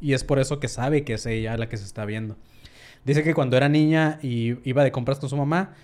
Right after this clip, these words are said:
esta morrilla pensaba que su mamá tenía un superpoder porque veía que, que de repente su mamá saludaba a personas. Y era como que, ok, como que,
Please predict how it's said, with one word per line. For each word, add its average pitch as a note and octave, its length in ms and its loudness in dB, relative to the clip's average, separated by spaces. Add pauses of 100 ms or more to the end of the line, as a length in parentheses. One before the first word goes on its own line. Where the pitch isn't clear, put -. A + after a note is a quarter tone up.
(180)
esta B2 200 0
morrilla C#3 360 4
pensaba C3+ 440 -2
que C#3 120 -4
su C3 120 -6
mamá A2+ 260 -2
tenía C3 160 0
un C3 60 -4
superpoder C#3 680 2 (220)
porque A#2+ 300 -4
veía A2 280 -2
que, A#2+ 600 -4
que B2 80 -8
de A#2 80 -2
repente A#2 240 -4
su D3 80 -6
mamá A2+ 260 -4 (440)
saludaba A#2+ 360 -2
a B2+ 60 -2
personas. A#2 500 -8
Y A#2+ 40 -10
era A#2 120 -8
como A2+ 300 -10
que, D3 240 -18 (360)
ok, B2 300 -10 (580)
como A#2 160 -6
que, A2+ 120 -6